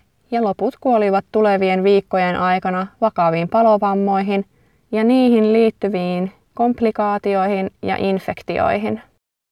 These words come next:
Mikäli vammat eivät johtaneet kuolemaan,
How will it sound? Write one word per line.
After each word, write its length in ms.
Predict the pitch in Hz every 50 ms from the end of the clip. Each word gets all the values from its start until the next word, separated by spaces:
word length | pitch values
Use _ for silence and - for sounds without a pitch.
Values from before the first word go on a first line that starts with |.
| _ _ _ _ _ _ _ _ _ _ _ _ _ _ _ -
Mikäli 440 | - 190 196 - 226 214 208 202 208
vammat 380 | 233 233 247 254 254 254 -
eivät 300 | 233 247 254 247 247 -
johtaneet 520 | - 294 311 - - - 285 269 262 254 - -
kuolemaan, 600 | - 254 247 233 226 220 226 220 220 226 226 233